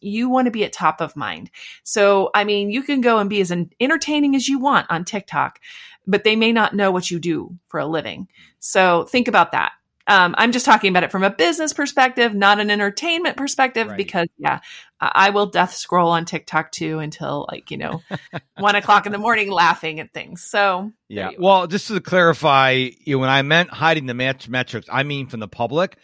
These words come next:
Speaker 2: I think what they
Speaker 1: Mm-hmm.
Speaker 2: should do is, if you're the author, you have all the analytics. I just don't want people to not even watch a video because, "Oh, there's four likes," or, "I should watch this video 'cause it got forty thousand likes."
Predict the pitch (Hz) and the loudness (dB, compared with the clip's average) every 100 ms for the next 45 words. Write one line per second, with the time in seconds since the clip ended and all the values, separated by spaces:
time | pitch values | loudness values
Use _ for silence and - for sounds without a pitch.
0 | _ _ 117 135 156 143 135 92 127 - | _ _ -4 -2 -2 -4 -6 -6 -6 -4
1 | 127 123 127 123 120 117 120 117 117 110 | -6 0 2 2 0 -2 -2 0 0 -2
2 | - 117 127 123 117 202 254 - 113 123 | -8 -8 -6 -4 0 2 0 -2 -4 -4
3 | - 135 139 123 120 110 - 190 165 135 | -8 -8 -4 -2 -2 -4 -2 0 0 -4
4 | 113 104 87 - - _ _ _ - 160 | -6 -10 -14 -16 -20 _ _ _ -2 -2
5 | 175 180 180 151 151 135 - 156 - 135 | -2 -2 -2 0 -2 -4 -6 -8 -4 -4
6 | 127 - - 127 120 110 _ _ 120 139 | -4 -6 -6 -2 -2 -4 _ _ -4 0
7 | 151 151 131 120 98 110 147 - 127 156 | 2 0 -2 -4 2 2 2 0 0 2
8 | 156 156 151 139 - 135 131 123 - 156 | 4 4 2 -2 -2 2 4 2 0 0
9 | 139 110 - 147 123 104 135 - - - | 0 -2 -8 -4 -2 0 0 0 -12 -20
10 | - _ 151 135 131 135 131 - 220 165 | -20 _ 0 2 2 0 0 0 0 2
11 | 139 135 127 - 135 127 120 120 101 107 | 0 -2 -8 -4 0 0 -2 -6 -8 -10
12 | - 139 120 - 143 165 143 123 110 104 | -6 -4 -4 -2 0 2 0 -2 -2 -2
13 | 98 92 | -6 -8